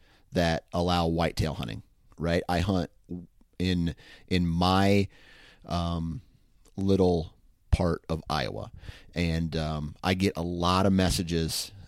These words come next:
uh, this time of year from guys saying, "Dude, I'm so jealous of where you live and what you're, what you hunt." And yeah, it's awesome. I'm not gonna lie. But at the same time,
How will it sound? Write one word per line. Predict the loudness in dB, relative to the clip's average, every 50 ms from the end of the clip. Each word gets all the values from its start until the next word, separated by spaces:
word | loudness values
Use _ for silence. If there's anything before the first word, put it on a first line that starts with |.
| -12
uh, | -10 -8 -8 -6 -4
this | -2 -2 0
time | 2 2 2 2 0 0
of | -2 -2
year | 0 0 0 0 0 -2 -4 -6 -10 -10
from | -10 -6 -4 -2 -4 -2
guys | 0 0 0 2 2 0 0 0
saying, | 0 0 0 2 2 0 -2 -2
"Dude, | 0 0 0 0
I'm | 0 -2 -2 -2
so | 0 0 0 0
jealous | 0 0 0 0 0 0 0 -2 -2 -2 -2 -4 -6 -6 -6
of | -6 -4 -4 -6 -6
where | -2 -2 0 0
you | 0 0 -2
live | -2 -2 -2 -2 -2 -2 -4
and | -4 -4 -4
what | -4 -6 -6
you're, | -6 -4 -4 -4 -4 -6 _ _ _ _
what | -14 -8 -4 -2 -2 -2
you | -2 -4 -4 -2
hunt." | 0 0 0 0 0 -4 -6 -16 -18 -16 -16 -14 -14 -10 -10 -10 -10 -8 -10 -8 -4
And | 0 2 2 4 4 2 2 2 2 0 0 -2 -2 -6 -8 -10 -14 -16 -16 -14 -14 -14 -8 -6 -6 -6 -6 -6 -4 -2 0
yeah, | 0 2 0 0 0
it's | -2 0 0
awesome. | 0 0 0 -2 -6 -8 -10 -10 -8
I'm | -4 0
not | 0 0 0
gonna | -2 -4 -8 -6
lie. | -6 -8 -8 -10 -12 -14 _ -20 -20 -14 -2
But | 0 0 0
at | 0
the | -2
same | -2 0 2 2 2 2
time, | 2 0 0 0 0 -2 -4 -6